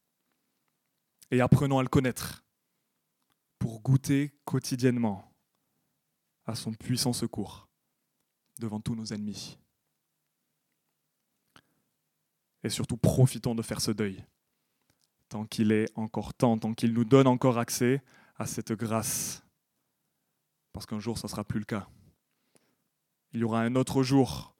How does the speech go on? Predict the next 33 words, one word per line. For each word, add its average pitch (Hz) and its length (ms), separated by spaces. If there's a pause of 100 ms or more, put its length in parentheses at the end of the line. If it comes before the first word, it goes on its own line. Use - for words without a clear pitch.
(400)
où 127 80
nous 123 140
n'aurons 123 240
plus 160 420
le 147 120
choix 135 340
de 113 80
faire 113 240
le 117 100
deuil. 110 420 (1600)
Mais 104 80
il 95 60
sera 107 180
trop - 180
tard. - 420 (1400)
Comme 107 180
nous 113 100
le 110 80
dit 110 200
Apocalypse 110 560
chapitre 113 500
un, 113 160
verset 107 300
sept, « - 460 (280)
Le 117 160
voici, 117 480
ce 113 180
Jésus 110 440
qui 113 160
vient 107 240
sur 113 180
les 107 140
nuées, 107 340